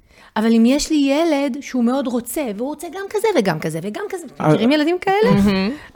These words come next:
Speaker 1: אז איתו אני אעבוד על להחזיק. עכשיו, אני רואה הרבה הורים שהולכים למנחים של, אה,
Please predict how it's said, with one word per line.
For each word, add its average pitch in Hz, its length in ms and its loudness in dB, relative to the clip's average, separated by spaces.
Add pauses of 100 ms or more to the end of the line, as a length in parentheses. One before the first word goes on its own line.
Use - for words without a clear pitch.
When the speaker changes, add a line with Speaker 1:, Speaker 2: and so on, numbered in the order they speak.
(120)
Speaker 1:
אז 226 200 2
איתו 285 480 -2
אני 311 200 -2
אעבוד 285 360 0
על 277 100 2
להחזיק. 240 580 -2
עכשיו, 202 320 -4 (360)
אני 214 180 0
רואה 208 280 0
הרבה 320 280 2
הורים 220 520 2 (360)
שהולכים 247 540 2
למנחים 226 1300 0 (260)
של, 220 360 2
אה, 190 440 2